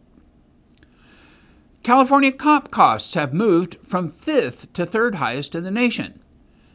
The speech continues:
The Oregon Department of Consumer and Business Services has released its biennial study on national workers' compensation premium rates. The study ranks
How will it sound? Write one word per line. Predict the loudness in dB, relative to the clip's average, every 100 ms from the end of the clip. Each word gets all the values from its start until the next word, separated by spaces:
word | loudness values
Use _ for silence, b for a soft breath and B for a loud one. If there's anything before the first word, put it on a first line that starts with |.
| b
The | -6 0
Oregon | 4 6 4 0 -4
Department | -4 0 -2 -2 -6
of | -8 -8
Consumer | -10 -6 -6 -6
and | -8
Business | -8 -6 -6 -6
Services | -6 -6 -10 -12 -10
has | -8 -6 -4
released | -4 -4 -6 -8
its | -8 -8
biennial | -2 -2 -2 -6 -6
study | -8 -4 -4 -4 -6 -10 B B B
on | 0 0
national | -2 -4 -4 -4
workers' | -2 -2 -2 -6
compensation | -4 -6 -6 -10 -10 -8 -8 -8
premium | -2 -2 0 -2
rates. | -2 -4 -8 -16 -18 _ _ b b b b b -8
The | -6
study | 0 2 2
ranks | -2 -4 -4 -8